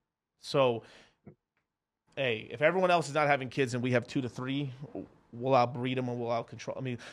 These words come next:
dude, how are you gonna change the world, right? The, the kids are the future. And it's a lot of responsibility and stuff like that, of course, right? And so, and there's always, there's a lot of people that shouldn't be having kids, right? But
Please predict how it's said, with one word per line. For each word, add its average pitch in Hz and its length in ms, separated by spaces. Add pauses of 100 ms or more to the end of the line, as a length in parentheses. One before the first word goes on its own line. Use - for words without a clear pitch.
dude, 139 180
how - 140
are - 20
you 165 100
gonna 160 80
change 139 240
the 131 80
world, 139 260
right? 147 160
The, 131 80
the 120 160
kids 135 280
are 127 40
the 117 80
future. - 400 (1200)
And 127 100
it's 127 120
a 139 40
lot 143 200
of 143 40
responsibility 131 680
and 127 80
stuff 120 200
like 120 120
that, - 20
of 117 120
course, 123 280
right? 120 160
And 117 100
so, - 160 (360)
and 113 140
there's 113 140
always, 127 220
there's 120 100
a 117 40
lot 123 80
of 123 60
people 127 160
that 120 60
shouldn't 131 200
be 123 60
having 117 260
kids, 113 260
right? 113 240 (160)
But 113 240